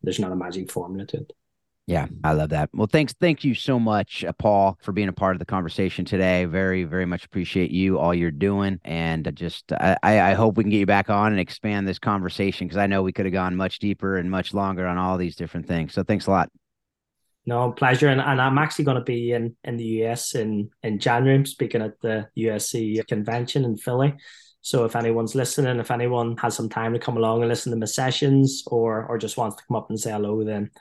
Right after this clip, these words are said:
Speaker 1: then feel free to do that. Or, of course, reach out on the, on the socials, whether it's Instagram, Twitter, it's just Paul McVeigh seventy-seven, or as you said earlier, guys, you know, feel free to head to my website, which is paul mcveigh dot com,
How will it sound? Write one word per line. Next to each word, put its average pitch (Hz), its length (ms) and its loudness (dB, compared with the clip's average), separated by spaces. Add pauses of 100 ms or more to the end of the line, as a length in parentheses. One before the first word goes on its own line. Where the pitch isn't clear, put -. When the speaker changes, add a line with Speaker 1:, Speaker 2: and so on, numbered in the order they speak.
(160)
Speaker 1:
then 104 120 0
feel 104 220 -2
free 110 180 0
to 101 80 -2
do 113 120 -2
that. 107 180 0
Or, 107 240 2
of 98 80 -8
course, 104 300 -2
reach 113 260 -2
out 117 240 0
on 120 240 -2
the, 120 240 0 (340)
on 123 140 4
the 123 60 4
socials, 131 560 4
whether 120 240 2
it's - 260 -6
Instagram, 131 600 -2
Twitter, 143 280 4
it's 139 120 2
just - 180 -8
Paul 117 280 -6
McVeigh 107 240 -4
seventy-seven, 110 640 -4
or 101 240 -4 (360)
as 98 120 -2
you 104 80 -2
said 104 200 -2
earlier, 101 260 -2
guys, 101 520 -6
you 104 100 -2
know, 95 80 -6 (360)
feel 113 180 2
free 104 280 0
to 104 80 -4
head 104 160 -6
to 107 60 -6
my 107 80 -2
website, 101 580 -6
which - 180 -4
is 101 140 -6
paul 117 280 -4
mcveigh 104 320 -4
dot 98 200 -10
com, 104 340 -4